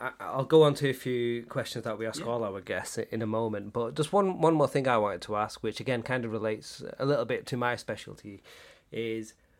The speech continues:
Speaker 1: just what your views are on a collapsed hierarchy and whether you think it's a positive thing or
Speaker 2: Yeah.
Speaker 1: not. You see it in some specialties, but what are your views on
Speaker 2: Yeah,
Speaker 1: it?
Speaker 2: I, so I'm, I'm a bit, um, of an outlier on this, and I have pe-, I've definitely, you know, I've,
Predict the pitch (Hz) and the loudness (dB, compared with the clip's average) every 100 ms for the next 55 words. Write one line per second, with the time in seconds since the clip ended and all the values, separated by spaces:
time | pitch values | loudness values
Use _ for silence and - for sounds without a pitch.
0 | - 151 147 143 156 135 120 117 123 117 | -4 -4 0 0 0 0 -2 -4 -6 -4
1 | 117 110 110 104 120 - - 117 113 113 | -4 -4 -8 -8 -8 -8 -8 -6 -4 -4
2 | 104 95 - 95 87 - 104 107 107 104 | -6 -8 -14 -16 -16 -16 -12 -10 -12 -10
3 | 117 120 117 107 - - 104 104 101 95 | -10 -8 -10 -12 -14 -14 -12 -12 -14 -16
4 | - 95 - 87 82 85 87 - 87 92 | -16 -16 -16 -16 -14 -18 -18 -14 -12 -10
5 | 92 90 98 104 127 117 95 - 90 107 | -10 -12 -12 -12 -8 -8 -8 -14 -12 -12
6 | - 95 - 92 92 104 90 85 101 92 | -12 -14 -14 -16 -12 -10 -10 -6 -6 -6
7 | 98 95 92 92 101 135 123 - 151 - | -8 -14 -14 -12 -2 0 0 -4 -8 -10
8 | _ - 165 160 202 214 202 170 _ _ | _ -2 0 0 0 -2 -4 -8 _ _
9 | - 147 170 170 - 170 151 _ _ 135 | -2 0 2 0 0 -2 -2 _ _ -4
10 | 127 117 113 107 - 127 127 139 139 120 | -4 -4 -12 -14 -8 -4 2 2 0 -4
11 | 104 101 98 95 95 90 - - - 127 | -4 -6 -8 -12 -14 -16 -12 -12 -6 -6
12 | 123 123 135 - 107 131 - - 156 139 | -6 -6 -10 -10 -8 -8 -10 -12 -8 -8
13 | 127 165 147 - - 127 113 - | -6 -6 -8 -12 -8 -6 -6 -8